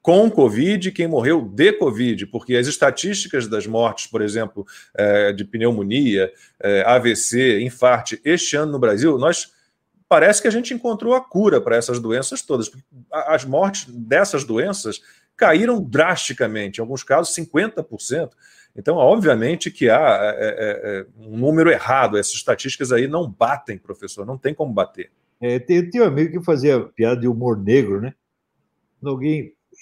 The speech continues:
Speaker 2: e contar que alguém morreu, as pessoas perguntavam, "Do que que morreu?" Ele falou, "Ele tinha gripe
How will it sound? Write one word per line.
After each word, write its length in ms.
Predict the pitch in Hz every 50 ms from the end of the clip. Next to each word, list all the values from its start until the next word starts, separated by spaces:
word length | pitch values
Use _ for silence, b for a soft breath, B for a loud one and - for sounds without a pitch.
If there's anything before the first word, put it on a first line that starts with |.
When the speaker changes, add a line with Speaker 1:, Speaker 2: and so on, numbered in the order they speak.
| _
Speaker 2:
e 60 | 104
contar 340 | 110 - 127 120 - 127 123
que 60 | -
alguém 260 | 120 107 101 117 123 117
morreu, 400 | 107 98 87 87 98 127 147 135
as 60 | -
pessoas 200 | 117 110 110 110
perguntavam, 220 | 120 120 117 120
"Do 80 | 120 117
que 120 | - 170
que 60 | 147
morreu?" 260 | 147 143 123 104 104 104
Ele 100 | 101 -
falou, 200 | - 107 107 - _ _ _ _ _ _ _
"Ele 160 | 175 170 170
tinha 180 | 165 165 151 127
gripe 720 | 110 101 113 143 202 220 220 - - 240 226 175 170